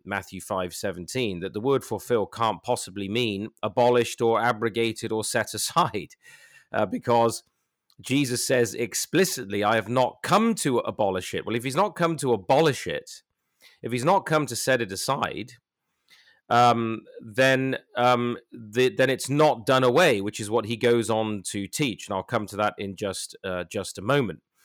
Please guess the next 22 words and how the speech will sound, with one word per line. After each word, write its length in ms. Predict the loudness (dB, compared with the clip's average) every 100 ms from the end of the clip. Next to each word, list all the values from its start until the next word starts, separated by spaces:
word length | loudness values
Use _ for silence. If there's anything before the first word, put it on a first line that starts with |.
| _ _ -20 -20 -6
So 340 | 2 4 4
the 160 | 2 0
word 560 | 2 4 6 6 2 -2
there, 280 | 2 2 2
fulfill, 920 | -2 -4 -4 -6 -2 2 2 2 -2 -2
has 240 | -4 -2
a 80 | -2
number 380 | -2 -2 -2 -4
of 100 | -4
meanings. 580 | -6 -4 -4 -4 -8 -14 -20 _ _
In 200 | 0 0
part, 400 | 0 2 4 4
it 160 | 0 -4
means 540 | -2 0 0 -2 -2
that 180 | 0 0 -2 _ _ _ _ _
Christ 540 | 0 4 4 2 -4 -8
is 300 | 0 0 0
the 160 | -2 -4
goal 520 | 2 6 8 10 8
of 120 | 4
the 100 | 2
law. 380 | 2 2 0 -8